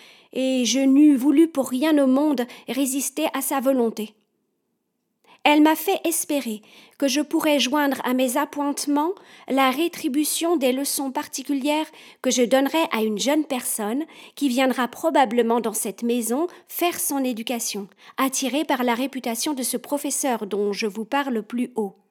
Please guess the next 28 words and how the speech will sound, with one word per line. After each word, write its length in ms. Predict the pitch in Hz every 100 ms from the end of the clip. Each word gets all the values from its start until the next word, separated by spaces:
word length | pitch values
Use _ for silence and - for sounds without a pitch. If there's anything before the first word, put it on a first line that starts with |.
| _ _ _ _ _ _ _ 233
Depuis 520 | 311 311 - 349 320
ma 200 | 262 254
dernière 400 | 277 294 277 277
lettre, 260 | 294 330 -
ma 240 | 240 240
bonne 260 | 208 247 233
mère, 300 | 233 277 302 - - _ _ -
j'ai 180 | 240 233
bien 400 | 180 202 302 320
peu 240 | 320 359 -
avancé 460 | 254 247 247 320
mes 180 | 302 220
affaires. 480 | 247 - 190 196 - _ _ _ _ _ _ _ _ _ -
L'opposition 600 | 339 359 330 359 - 403
que 100 | 330
met 200 | 277 277
madame 360 | 254 254 247
Damien, 540 | 247 269 269 285 294 233
la 180 | 233 220
directrice, 720 | 269 294 - - 302 - - - -
à 120 | -
me 100 | 262
laisser 340 | 277 285 - 254
sortir 720 | - 294 - - 302 330 330 240
en 160 | 262
est 80 | 294
la 120 | 233
cause. 440 | 226 269 233 196